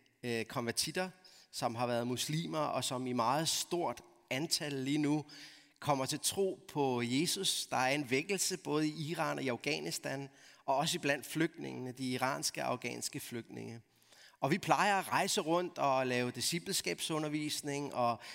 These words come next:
bede med mennesker, og undervise dem i lederskab og mange andre ting. Og så pludselig kom coronaen. Og jeg havde været på Færøerne med nogle af mine, øh,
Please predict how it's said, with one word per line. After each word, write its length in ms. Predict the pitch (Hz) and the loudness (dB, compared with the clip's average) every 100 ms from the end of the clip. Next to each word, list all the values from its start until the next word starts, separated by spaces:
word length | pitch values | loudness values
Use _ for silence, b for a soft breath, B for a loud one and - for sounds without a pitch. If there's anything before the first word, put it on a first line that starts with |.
| B | B
bede 220 | 175 196 | 2 4
med 120 | 180 170 | 2 0
mennesker, 600 | 147 151 170 170 - 151 | 2 2 2 2 0 2
og 680 | 143 - - 123 117 113 B B B B B B | 2 0 0 0 0 -2 B B B B B B
undervise 440 | - 160 170 180 - | 2 4 4 2 2
dem 120 | 170 | 2
i 40 | |
lederskab 600 | 143 143 160 165 - 143 | 4 4 4 4 0 -2
og 80 | 110 | -2
mange 200 | 127 113 | -2 0
andre 180 | 107 127 | -2 -2
ting. 320 | - 135 113 - _ _ - | -2 -2 -4 -12 _ _ -4
Og 100 | 131 | -2
så 80 | |
pludselig 400 | 151 165 151 165 | 0 0 0 -2
kom 260 | 165 151 139 | 0 0 0
coronaen. 640 | - 143 120 135 131 - 110 _ - _ B B | -4 -2 0 0 -2 -6 -18 _ -20 _ B B
Og 80 | - | 0
jeg 60 | 135 | 4
havde 80 | 170 | 4
været 120 | 160 | 2
på 100 | 151 | 0
Færøerne 580 | - 139 170 160 147 147 | 2 4 4 4 2 2
med 120 | 139 | 2
nogle 260 | 139 165 | 2 2
af 60 | 156 | 2
mine, 360 | 147 139 127 120 | 2 2 2 2
øh, 200 | 110 | 2